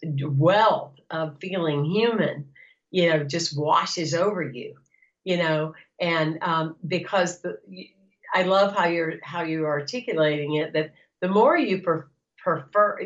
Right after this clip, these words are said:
the more you choose and know in your evolution that you are spirit, um, incarnated as, as a person,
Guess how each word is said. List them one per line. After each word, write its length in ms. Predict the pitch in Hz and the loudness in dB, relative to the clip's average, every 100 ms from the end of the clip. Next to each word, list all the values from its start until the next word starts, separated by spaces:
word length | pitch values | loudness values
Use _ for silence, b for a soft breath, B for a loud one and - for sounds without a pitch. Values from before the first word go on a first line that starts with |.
| 170 170 | -10 -4
the 120 | 190 | -2
more 300 | 202 240 269 | 4 4 4
you 280 | 240 196 - | 2 -6 -8
choose 760 | - - 233 214 170 156 156 - B B 170 | -10 -10 -8 -4 -2 -2 -4 -10 B B -6
and 260 | 165 160 | -4 0
know 580 | 180 196 175 151 151 151 _ _ - | 2 4 4 2 -2 -6 _ _ -4
in 180 | 175 165 | -2 0
your 220 | 160 - | 0 0
evolution 760 | 170 156 151 185 196 160 139 135 | -2 -2 -2 -2 -4 -4 -2 0
that 240 | 143 143 | 0 -2
you 240 | 147 165 160 | -4 -2 0
are 240 | 156 147 | 0 -2
spirit, 840 | 139 - - 190 175 143 135 - B B B _ - | -4 -8 -4 0 2 0 -2 -14 B B B _ -4
um, 400 | 160 147 143 151 | -2 0 -2 -4
incarnated 920 | 185 180 196 196 196 147 131 135 135 - | -2 -2 2 2 2 0 -4 -8 -10 -8
as, 180 | 165 160 - | -6 -6 -4
as 180 | 151 147 | -4 -4
a 60 | |
person, 640 | 139 - 202 202 156 143 | -6 0 0 0 -2 -4